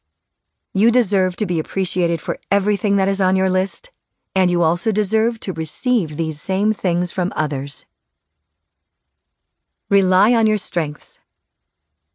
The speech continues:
It can feel daunting to think about being on your own without your former relationship, or to think about finding a new relationship.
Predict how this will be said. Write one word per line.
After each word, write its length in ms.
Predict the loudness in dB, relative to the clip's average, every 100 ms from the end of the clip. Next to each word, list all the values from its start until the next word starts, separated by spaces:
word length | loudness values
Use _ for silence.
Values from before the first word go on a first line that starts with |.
| _ _ _ _ _ _ _ _ _ _ -2
It 160 | -2 0
can 260 | 2 2
feel 240 | 2 2 2
daunting 640 | -2 0 2 2 0 -4
to 120 | -4 -2
think 180 | -2
about 300 | 0 0 0
being 240 | 0 2 4
on 140 | 2
your 180 | 2 0
own 300 | 0 0 0
without 280 | -2 -2 -2
your 140 | -4
former 400 | -2 0 2 2
relationship, 720 | 2 0 0 -2 -2 -2 -6 _ _ _ -2
or 100 | 0
to 120 | 2
think 200 | 2 2
about 240 | 2 0 0
finding 340 | 0 0 2
a 60 | 2
new 240 | 2 2
relationship. 800 | 0 -2 -2 -4 -4 -4 -6 -10